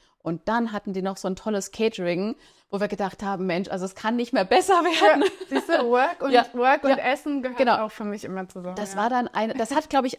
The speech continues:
Speaker 1: alles verbunden. Also der
Speaker 2: Mhm.
Speaker 1: Wort- und Bildverlag, der ist da in, ähm, ähm, in, ähm, Bayerbrunn. Wir
Speaker 2: Mhm.
Speaker 1: haben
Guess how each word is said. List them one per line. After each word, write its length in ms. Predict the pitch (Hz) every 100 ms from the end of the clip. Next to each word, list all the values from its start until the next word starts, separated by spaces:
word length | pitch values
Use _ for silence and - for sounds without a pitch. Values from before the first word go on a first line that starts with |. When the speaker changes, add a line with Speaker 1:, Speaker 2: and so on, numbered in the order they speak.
| -
Speaker 1:
alles 300 | 226 240 240
verbunden. 600 | - 180 175 151 151 151
Also 180 | 180 190
der 100 | 233
Speaker 2:
Mhm. 60 |
Speaker 1:
Wort- 180 | 214 240
und 200 | 233 190
Bildverlag, 680 | 214 339 - 262 247 262 277
der 160 | 240
ist 160 | 226 -
da 60 | 214
in, 440 | - 190 180 175 -
ähm, 420 | 196 180 175 165 156 - _ _ -
ähm, 380 | 190 180 180
in, 200 | - 202 -
ähm, 560 | 202 185 180 175 - -
Bayerbrunn. 680 | 196 247 - 180 208 294 466 - _ _
Wir 140 | 226 214
Speaker 2:
Mhm. 40 |
Speaker 1:
haben 120 | 208